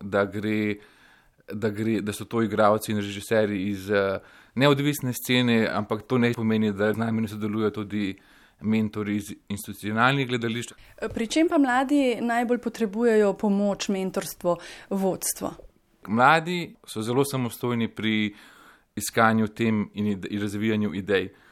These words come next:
Speaker 1: Tukaj nikoli ni problem. Problem je seveda, kako te ideje prenesti na oder. In ravno to je vloga mentorjev, da prevedejo skupaj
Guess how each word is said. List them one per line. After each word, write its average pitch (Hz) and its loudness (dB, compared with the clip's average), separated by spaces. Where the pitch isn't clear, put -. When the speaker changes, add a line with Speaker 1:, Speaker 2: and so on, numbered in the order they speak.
Speaker 1:
Tukaj 131 0
nikoli 113 0
ni 107 2
problem. 98 -6
Problem 117 0
je 135 0
seveda, 127 4
kako 127 -2
te 127 -4
ideje 113 2
prenesti 107 -4
na 110 -4
oder. - -10
In 110 -2
ravno 123 2
to 131 0
je 117 4
vloga 113 -2
mentorjev, 120 2
da 110 0
prevedejo 110 2
skupaj 107 -2